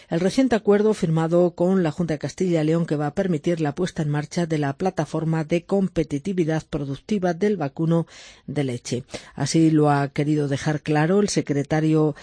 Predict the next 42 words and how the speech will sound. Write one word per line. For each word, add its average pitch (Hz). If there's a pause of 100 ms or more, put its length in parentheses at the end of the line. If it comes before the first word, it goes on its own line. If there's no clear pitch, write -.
(160)
eh, 135
nacional 151
de 175
coag, 151
Miguel 143
Blanco, 156
en 180
las 175
jornadas 147
sobre 170
el 165
sector 170
del 196
vacuno 160
de 147
leche 180 (360)
que 139
se 131
han 151
estado 147
celebrando 160
durante 143
toda 156
la 165
mañana 156
en 165
el 156
Colegio 143
Universitario, 147 (360)
organizadas 151
por 151
el 156
periódico 143
La 156
Opinión, 143
El 139
Correo 139
de 160
Zamora 139
y 151
Caja 135
Rural. 120